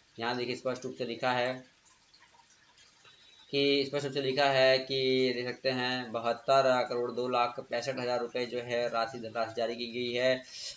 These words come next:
मात्र विकलन मुख्य सिर दो हज़ार बाईस, अ, सामान्य, अ, शिक्षा उप मुख्य सिर दे सकते हैं, प्रारंभिक शिक्षा लघु दे सकते हैं। यहाँ पे स्पष्ट रूप से दिया गया है और कहा जा रहा है, देख सकते हैं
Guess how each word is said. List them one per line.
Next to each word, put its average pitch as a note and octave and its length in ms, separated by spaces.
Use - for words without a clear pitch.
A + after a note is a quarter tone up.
मात्र C3 540
विकलन C3 320
मुख्य C3 260
सिर B2 200
दो B2 80
हज़ार B2 160
बाईस, B2+ 360
अ, B2 280
सामान्य, B2+ 640
अ, A#2 260
शिक्षा B2 440
उप B2 560
मुख्य C3 280
सिर C3 200
दे B2 80
सकते C3 260
हैं, B2+ 120
प्रारंभिक B2 380
शिक्षा C3 280
लघु B2+ 320
दे A#2+ 120
सकते A#2 260
हैं। B2 80
यहाँ B2 100
पे A#2+ 60
स्पष्ट B2+ 260
रूप A#2 100
से A#2 60
दिया B2 220
गया B2 180
है B2 300
और A2 160
कहा B2+ 180
जा B2+ 160
रहा B2 260
है, B2 160
देख A#2+ 100
सकते - 240
हैं B2+ 280